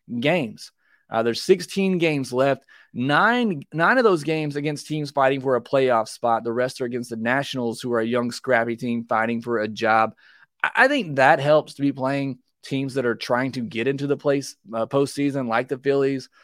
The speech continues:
uh, like the Cubs, like the Marlins. I think that will help the Braves because, you know, they're gonna have an op-, opportunity to knock some of those guys out. So I think that will help. I, I think you do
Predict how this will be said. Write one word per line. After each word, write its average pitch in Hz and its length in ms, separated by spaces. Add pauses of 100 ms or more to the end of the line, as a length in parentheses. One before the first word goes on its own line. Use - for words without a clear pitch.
(220)
uh, 107 280
like 113 280
the 139 80
Cubs, 131 480
like 120 200
the 139 60
Marlins. 127 580
I 123 100
think 123 200
that 147 140
will 120 140
help 120 280
the 147 80
Braves 147 460 (360)
because, 123 400
you 135 140
know, 147 140
they're 147 100
gonna 160 200
have 156 100
an 151 80
op-, 147 240
opportunity 147 480
to 156 100
knock 120 260
some 131 140
of 127 60
those 127 240
guys 120 500
out. 147 320
So 117 340 (960)
I 147 100
think 165 300
that 135 260
will 139 160
help. 139 400 (560)
I, 165 220
I - 20
think 220 160
you 220 60
do 160 420